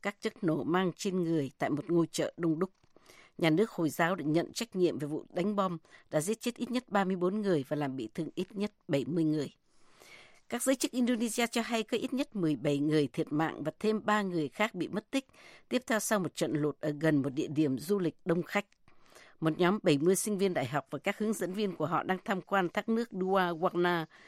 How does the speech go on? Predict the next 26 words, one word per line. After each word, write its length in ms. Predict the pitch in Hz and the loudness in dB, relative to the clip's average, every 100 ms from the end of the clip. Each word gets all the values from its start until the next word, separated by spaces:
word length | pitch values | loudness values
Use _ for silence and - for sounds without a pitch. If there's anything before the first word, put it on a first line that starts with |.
| - | -10
ở 100 | - | -8
phía 140 | 151 202 | 0 2
bắc 240 | 233 - | 2 0
đảo 200 | - 156 | -2 -2
Sumatra 640 | - 214 190 - 190 180 165 - - - | -2 -4 -4 -4 -4 -4 -6 -18 -20 -6
khi 140 | 254 | -4
một 180 | 214 165 | -2 -2
đợt 160 | 165 156 | -2 -2
sóng 320 | - 175 180 - | -2 -2 -4 -4
tràn 240 | - 165 | -2 -2
qua 240 | 135 196 180 | -2 -2 0
một 260 | 165 151 - | 0 -2 -2
trong 180 | 175 - | -8 -8
các 140 | 170 | -6
ngọn 180 | 175 - | -4 -4
thác 200 | - - | -8 -4
này. 240 | 175 147 - _ - - _ | -2 -2 -8 _ -20 -20 _
Một 160 | 151 147 | -6 -2
nhóm 180 | 175 190 | -2 -2
cứu 200 | - 208 | -4 -2
hộ 200 | 185 - | -2 0
đang 200 | 175 175 | -2 -2
tiếp 220 | - 233 - | -6 -8 -6
tục 120 | 156 _ | -8 _
tìm 160 | 165 143 | -2 -2
kiếm 320 | - 170 | 0 0